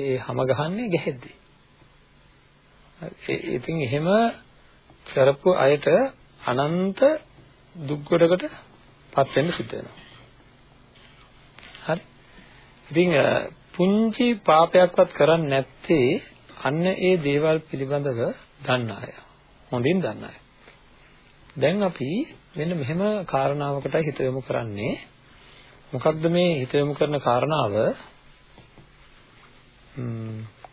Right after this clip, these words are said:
කොහොමද පව් කරන එකෙන් නවතින්නේ? හරිද? හරියටම, හරියටම හිතන්න ඕන තැනක් තමයි මේ ස්පර්ශ කරලා දෙන්න හදන්නේ. හරි? අපි අතින්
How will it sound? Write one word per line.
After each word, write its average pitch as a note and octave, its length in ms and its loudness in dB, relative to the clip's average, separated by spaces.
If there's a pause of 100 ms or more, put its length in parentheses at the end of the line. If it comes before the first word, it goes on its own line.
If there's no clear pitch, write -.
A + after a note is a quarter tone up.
(120)
කොහොමද G#3+ 560 2
පව් D#3+ 300 4
කරන F3+ 300 2
එකෙන් F3 340 -6
නවතින්නේ? D#3 680 -6 (1600)
හරිද? F#3+ 300 -4 (240)
හරියටම, F3+ 880 0 (1400)
හරියටම F3+ 600 4
හිතන්න E3+ 380 2
ඕන F3 160 2
තැනක් E3 260 -2
තමයි D#3+ 260 -6
මේ E3 180 -4
ස්පර්ශ - 300 -6
කරලා C3 240 -6
දෙන්න C3 160 -4
හදන්නේ. - 420 -10 (220)
හරි? A3 200 -8 (3000)
අපි - 280 -2
අතින් E3+ 320 4